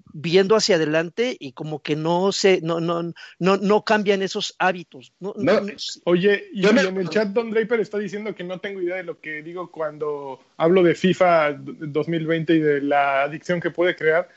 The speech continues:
Speaker 3: pero aquí hay un te-, bueno, aquí hay tres testigos que pueden decir de, de la adicción que yo tuve de fifa. Y
Speaker 2: No,
Speaker 3: de,
Speaker 2: y
Speaker 3: de
Speaker 1: Al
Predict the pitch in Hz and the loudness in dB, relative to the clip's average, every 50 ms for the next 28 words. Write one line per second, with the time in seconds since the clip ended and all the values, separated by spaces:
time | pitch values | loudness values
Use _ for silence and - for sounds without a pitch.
0 | _ _ _ - 165 165 151 - 202 208 214 220 214 214 202 - - 185 170 160 | _ _ _ 0 2 2 4 4 6 6 6 6 4 2 0 0 0 0 0 2
1 | 170 202 196 180 - 196 196 202 170 170 - - 208 208 208 208 - 220 190 - | 0 -2 -2 0 2 2 2 2 2 -2 -2 2 2 2 2 2 0 -2 -2 -2
2 | - 208 196 196 185 - - 160 - 180 180 175 160 - 170 175 180 180 170 160 | -4 -4 -4 -4 -4 -4 -8 -10 -8 -8 -10 -10 -8 -4 -2 -2 -2 -2 -6 -10
3 | 156 151 - - 147 151 151 151 160 - - 180 185 175 - 180 165 165 160 - | -12 -14 -8 -4 -2 -2 -2 -4 -6 -8 -4 -4 -2 0 0 2 2 2 2 2
4 | 185 175 160 151 147 139 - 180 170 - 175 170 190 - _ _ _ _ _ _ | 2 2 2 0 -2 -4 -2 -2 -2 0 0 -2 -2 -4 _ _ _ _ _ _
5 | _ _ - 151 156 160 185 165 185 190 202 202 208 196 - 139 135 - 180 165 | _ _ -2 2 4 6 6 6 6 6 6 4 4 2 0 0 -4 -10 -8 -6
6 | 156 147 143 143 202 202 202 190 175 | -4 -4 -2 -2 -2 -4 -4 -6 -10